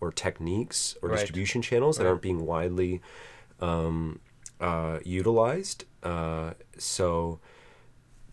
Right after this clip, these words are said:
Speaker 1: so that's a, that's just kinda my, I guess,
Speaker 2: So
Speaker 1: response back to
Speaker 2: But in the, okay, so y-, so Embraid as a company, um,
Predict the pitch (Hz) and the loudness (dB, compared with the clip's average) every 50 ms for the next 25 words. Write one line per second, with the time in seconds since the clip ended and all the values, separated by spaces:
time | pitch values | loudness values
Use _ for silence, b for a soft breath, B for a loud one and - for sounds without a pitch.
0 | - - - - 139 131 131 123 - - 107 104 92 - - - - 110 98 - | -20 -6 2 8 10 12 12 12 10 8 4 4 2 2 2 6 8 8 8 8
1 | 104 98 - - 107 92 87 90 90 87 82 80 80 - - 87 80 82 80 - | 6 4 4 4 2 4 4 6 6 4 4 2 0 -4 -8 -6 -4 -2 -4 -4
2 | - - - 98 92 87 - - 95 92 90 - - 92 90 85 - - - 95 | -4 -6 -2 0 2 2 4 6 6 6 4 4 2 0 0 0 0 -2 0 0
3 | 90 87 85 82 87 - - 156 143 143 - - 175 175 175 165 - - 151 120 | 0 0 0 -2 -6 -4 0 2 2 2 2 2 2 2 2 2 0 0 0 2
4 | 131 120 - - 120 120 131 - - - - - 131 123 120 - - 143 143 160 | 2 2 2 2 0 0 -2 -4 -6 -6 0 2 4 4 4 4 2 2 4 4
5 | 175 180 170 156 143 127 127 123 - 117 110 110 110 104 101 95 90 90 92 107 | 6 4 4 4 2 2 0 -2 -4 -4 -4 -4 -6 -6 -6 -4 -4 -6 -8 -8
6 | - b b b b b b b b - - - 107 98 98 95 92 92 - | -12 b b b b b b b b -10 -2 0 2 2 4 2 2 0 -4